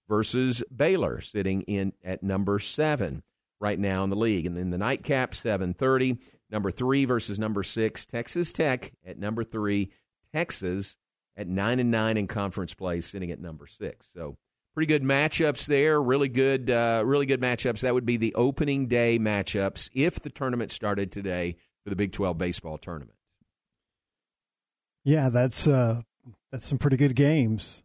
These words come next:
Speaker 2: Um, and like you said, I, I, I agree. I think West Virginia is probably an N C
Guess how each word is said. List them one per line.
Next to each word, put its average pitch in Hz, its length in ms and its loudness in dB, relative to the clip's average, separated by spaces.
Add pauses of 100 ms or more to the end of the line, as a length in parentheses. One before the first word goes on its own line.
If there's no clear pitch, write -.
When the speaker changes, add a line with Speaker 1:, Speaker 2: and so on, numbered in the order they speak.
Speaker 2:
Um, 110 420 2
and 143 120 4
like 147 180 4
you 131 60 4
said, 131 180 4
I, 131 260 6
I, 123 60 2 (160)
I 127 40 0
agree. 123 340 4
I 104 100 0
think 110 200 -6
West 113 220 -4
Virginia 110 280 -2
is 95 80 -12
probably 110 360 -6
an 107 100 -4
N 107 100 -4
C - 160 -2